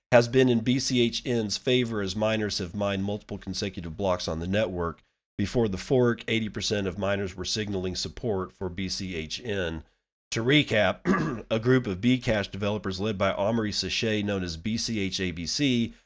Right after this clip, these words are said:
proposed an update on the Bcash network, which it has included a controversial new Coinbase rule, which requires eight percent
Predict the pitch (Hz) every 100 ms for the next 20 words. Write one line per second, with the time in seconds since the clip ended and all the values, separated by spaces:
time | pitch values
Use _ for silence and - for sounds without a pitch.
0 | _ _ - 127 143 135 135 117 113 113
1 | 107 101 95 90 90 113 127 123 113 98
2 | - 110 101 95 92 - 98 - 95 98
3 | 113 101 98 - 123 110 92 - 117 117
4 | 113 107 - 104 98 98 - 131 135 95
5 | 90 - 90 85 90 92 - 110 - 107
6 | 95 85 - 120 123 - 110 - 151 95
7 | -